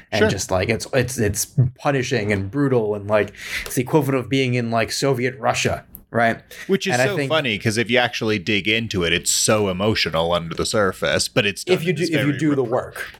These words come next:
Speaker 2: but it's done in this very repressed way, because that was the Soviet way of the time.
Speaker 1: Exactly. And I think, I think Nolan, Dunkirk is sort of the closest he got to Tarkovsky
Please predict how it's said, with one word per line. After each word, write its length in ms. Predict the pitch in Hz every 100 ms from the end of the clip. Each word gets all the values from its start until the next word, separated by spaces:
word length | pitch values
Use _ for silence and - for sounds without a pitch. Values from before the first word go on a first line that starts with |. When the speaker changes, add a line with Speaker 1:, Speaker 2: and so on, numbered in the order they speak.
| -
Speaker 2:
but 160 | 156
it's 160 | 131 -
done 260 | - 131 113
in 100 | 107
this 120 | 95
very 240 | 107 101
repressed 600 | 95 98 - 90 - -
way, 320 | 107 98 87
because 280 | 87 85 87
that 220 | 76 57
was 140 | - -
the 60 |
Soviet 420 | - - - 85 71
way 200 | 104 98
of 120 | -
the 60 |
time. 240 | 87 113 82
Speaker 1:
Exactly. 460 | 143 135 92 85 - - - - -
And 120 | 139
I 40 |
think, 340 | 135 147 131 -
I 100 | 127
think 360 | 127 127 123 117
Nolan, 800 | 127 135 135 127 113 101 92 92 - - - - -
Dunkirk 400 | 143 143 147 131
is 80 |
sort 120 | 127 127
of 60 |
the 60 | 113
closest 460 | - 131 110 110
he 80 | 117
got 220 | 104 104
to 60 | -
Tarkovsky 640 | 117 - 104 92 - -